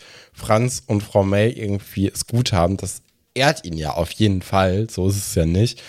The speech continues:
Das ist wirklich, äh, sehr lieb von ihm. Aber ich glaub, hatte echt so das Gefühl, dass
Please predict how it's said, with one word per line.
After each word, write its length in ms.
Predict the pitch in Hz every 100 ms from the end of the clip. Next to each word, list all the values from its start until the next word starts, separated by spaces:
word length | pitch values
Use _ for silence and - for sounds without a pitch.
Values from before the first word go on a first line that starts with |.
| - - _
Das 160 | 92 90
ist 260 | 101 -
wirklich, 480 | 104 - 101 - -
äh, 100 | 95
sehr 220 | 90 95
lieb 200 | 92 101 -
von 260 | - 78
ihm. 280 | 78 82 107 - - - - _ _ -
Aber 280 | 95 95 98
ich 160 | 95
glaub, 240 | - 107 82
hatte 240 | 110 117
echt 220 | 117 -
so 80 | -
das 160 | 113 104
Gefühl, 300 | 110 - 110
dass 260 | 104 104